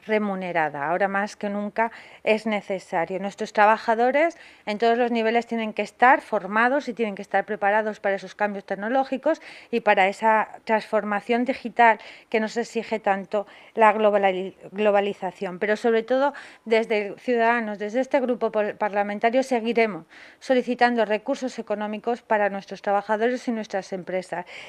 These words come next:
y seguiremos trabajando por restablecer, por mantener y por impulsar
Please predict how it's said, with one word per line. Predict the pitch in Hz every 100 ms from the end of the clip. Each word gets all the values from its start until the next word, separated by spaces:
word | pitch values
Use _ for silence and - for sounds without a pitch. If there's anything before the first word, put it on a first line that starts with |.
| -
y | 180
seguiremos | 170 254 254 285 302 294
trabajando | 262 240 - 220 220 214
por | 220 214
restablecer, | 214 - 208 202 208 - 233 294 - - -
por | - 226
mantener | 226 285 311 269 233 226 - -
y | 254
por | 247
impulsar | 277 262 214 208 190 165